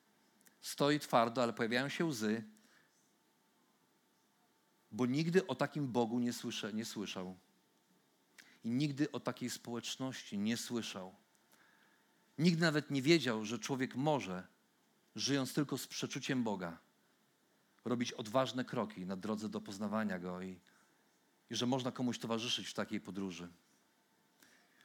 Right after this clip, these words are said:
Ludzie mają przeczucie Boga. To pytanie, pytanie jest tak naprawdę o to, czy my,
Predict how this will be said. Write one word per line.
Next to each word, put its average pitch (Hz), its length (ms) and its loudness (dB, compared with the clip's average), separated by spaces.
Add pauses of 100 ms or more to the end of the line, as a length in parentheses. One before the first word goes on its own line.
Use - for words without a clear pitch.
Ludzie 175 200 8
mają 160 420 10
przeczucie 120 480 -2
Boga. 95 480 -2
To - 80 -8
pytanie, 139 560 2
pytanie 160 260 2
jest 143 120 -2
tak 127 120 -4
naprawdę 135 320 0
o 143 80 0
to, 139 120 -2
czy - 160 -2
my, 139 300 2